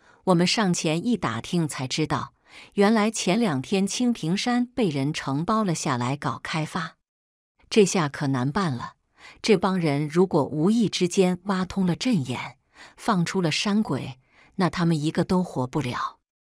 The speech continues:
可这种事，你给谁解释，谁也不信啊。就在我们大眼瞪小眼的时候，那帮施工队忽然收工离开了。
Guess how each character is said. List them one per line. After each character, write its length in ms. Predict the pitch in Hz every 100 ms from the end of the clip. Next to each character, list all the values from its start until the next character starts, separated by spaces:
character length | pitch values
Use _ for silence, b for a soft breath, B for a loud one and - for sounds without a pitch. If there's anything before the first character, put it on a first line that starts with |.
| _ _ -
可 140 | -
这 180 | 185 240
种 180 | 180 135
事， 320 | - 147 123 _ _ B B -
你 120 | 262
给 180 | 254 165
谁 260 | - 190
解 240 | 233 175 120
释， 340 | - 180 151 _ _ _
谁 300 | - 175 185
也 180 | 302 240
不 120 | 147
信 340 | - 226 165
啊。 220 | 123 131 _ _ _ _ _ _ _ _ -
就 160 | - 202
在 180 | 190
我 140 | 151 135
们 140 | 143
大 220 | 180 190
眼 220 | 160 135 127
瞪 200 | 180 147
小 260 | - 147
眼 220 | 170 127
的 100 | 104
时 160 | 131 120
候， 240 | - 104 _ _ B B B
那 140 | 196 170
帮 200 | 185 190
施 220 | - 196
工 240 | 214 208
队 280 | 202 175 131 B B
忽 240 | - 220
然 200 | 175 143
收 260 | 151 - 170
工 200 | 180 175
离 200 | 151 131
开 280 | - 180 151
了。 220 | 139